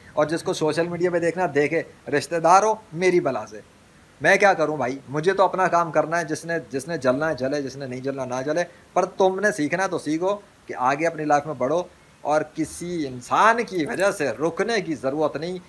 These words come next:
तुम्हारे लिए तारीफ़ और तनकीद बराबर तो नहीं हो सकती आसानी से, लेकिन होनी चाहिए। सोशल मीडिया भी वलायत की तरफ पहुंचा सकता है। अगर तनकीद करने वालों को भी देख लो और तारीफ़ करने वालों को भी देख लो कि कौन चापलूसी कर रहा है, वरना तारीफ़ करने वाले चापलूसी भी करते हैं।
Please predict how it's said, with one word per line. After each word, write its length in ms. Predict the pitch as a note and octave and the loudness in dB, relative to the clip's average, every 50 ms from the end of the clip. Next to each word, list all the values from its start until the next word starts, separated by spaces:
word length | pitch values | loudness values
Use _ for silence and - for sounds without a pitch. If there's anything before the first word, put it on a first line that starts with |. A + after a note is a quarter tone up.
| - _ _ | -20 _ _
तुम्हारे 320 | A#2 B2 C3+ D3 D#3 D#3 D#3 | -4 0 0 2 2 0 -2
लिए 140 | D3+ C#3+ - - | -4 -4 -4 -2
तारीफ़ 500 | B2+ B2 B2 D3 G3 A#3 A#3 - - B2+ | -2 0 0 0 -2 -2 -4 -6 -6 -6
और 120 | B2 A#2 - | -6 -6 -6
तनकीद 560 | A#2+ B2 A#2+ - E3+ F3+ E3+ - - - - - - _ _ - _ _ - _ _ _ - - | -8 -8 -8 -4 -2 0 0 -2 -4 -8 -20 -20 -20 _ _ -20 _ _ -20 _ _ _ 0 2
बराबर 340 | C#3 E3 F#3+ G#3 G#3 A3 G#3 | 4 6 6 6 6 6 4
तो 140 | G#3 G3+ | 4 2
नहीं 140 | F3+ G3 A#3 | 0 0 0
हो 200 | A#3+ G3+ D#3+ - - | 0 -2 -2 -4 -2
सकती 340 | - D#3 D3 - - G3 G3+ | -4 -4 -4 -4 -6 -4 -4
आसानी 340 | G3 D#3+ E3 D#3 D#3+ E3+ F3 | -2 0 0 0 -2 -2 -4
से, 100 | A3 G#3 | -4 -2
लेकिन 260 | F3+ F3 F3 G3 E3 | -2 -2 -2 -4 -4
होनी 280 | A#2+ D#3 E3+ F#3 G#3 G#3 | -2 -2 -2 -2 -2 -2
चाहिए। 260 | G3+ F3 F3+ G3+ G#3 | -2 -2 -2 -4 -6
सोशल 360 | - - D3 D3+ - F#3+ F3 | -6 -4 -4 -4 -2 -4 -4
मीडिया 280 | F3 E3 D#3+ D#3 E3 E3 | -4 -4 -2 -2 0 0
भी 100 | F3+ F#3 | 0 0
वलायत 420 | D3 D3 D3 C#3+ D3+ D#3+ E3 E3 - | 2 2 2 4 4 4 4 2 -2
की 60 | E3 | -6
तरफ 200 | D3 D#3 D#3+ - - | -4 -4 -4 -4 -4
पहुंचा 260 | B2+ A2+ C3 C3+ C3+ | -6 -2 -2 -2 -2
सकता 300 | B2+ B2 - - D#3 E3 | -2 -6 -6 -2 0 2
है। 100 | F3 E3+ - - - - - - | 2 0 -2 -10 -20 -18 -8 -6
अगर 220 | B2 B2 D#3 E3 | -2 0 0 0
तनकीद 440 | D#3+ - D#3 D3 C#3+ C3+ D3+ D#3+ D3+ | 2 0 -2 -2 -2 -2 -4 -4 -2
करने 240 | - D3+ C#3+ D3 D3 | -2 -2 -2 -2 0
वालों 280 | C#3+ C#3+ C#3 C#3+ D3 C#3+ | 0 0 2 0 0 -2
को 120 | - D3 | -2 -2
भी 120 | D3 D#3 D3+ | -2 0 0
देख 220 | D3 C#3+ C3+ D3+ | 0 0 0 -2
लो 180 | D3+ E3+ F3+ - - - - - - | -2 -4 -4 -6 -10 -18 -20 -12 -8
और 100 | A2+ A#2+ | -8 -6
तारीफ़ 320 | A#2 - A#2+ C3 D3 C#3+ - | -2 0 0 0 0 0 -2
करने 220 | C#3+ C3 C3 C3+ | -4 -4 -4 -2
वालों 220 | C3 B2 B2 B2+ B2+ | -2 -2 -2 -2 -2
को 100 | B2 B2+ | -4 -6
भी 100 | B2+ B2+ | -6 -6
देख 200 | B2 A#2+ A#2 C3 | -6 -6 -6 -6
लो 100 | C#3+ C#3+ | -6 -6
कि 100 | D3+ D3 | -6 -6
कौन 260 | C#3 C3+ C#3 D3 D3 | -4 -4 -4 -4 -4
चापलूसी 560 | C3+ - C3 A#2+ B2 C3 C3+ C3+ C3 - D3 C#3+ | -2 -2 -2 -2 -2 -2 -2 -4 -2 -4 -4 -4
कर 140 | - B2+ | -2 -2
रहा 120 | B2 C3+ D3+ | 0 2 2
है, 60 | D#3+ | 2
वरना 180 | D3+ D3+ D#3 D#3 | 2 0 -2 0
तारीफ़ 320 | - D3+ C#3+ D3 E3 D#3+ | 2 2 4 4 2 2
करने 200 | - F3 D#3+ D#3+ | 2 0 2 4
वाले 180 | D#3+ D#3+ E3+ E3+ | 4 4 4 6
चापलूसी 400 | F3 E3+ D#3+ D#3+ D#3 D3+ D3+ E3+ | 4 4 4 4 2 2 2 4
भी 100 | F3 F3 | 4 4
करते 240 | F3 D#3+ - - G3+ | 4 4 4 2 2
हैं। 140 | F3+ C#3 | 2 0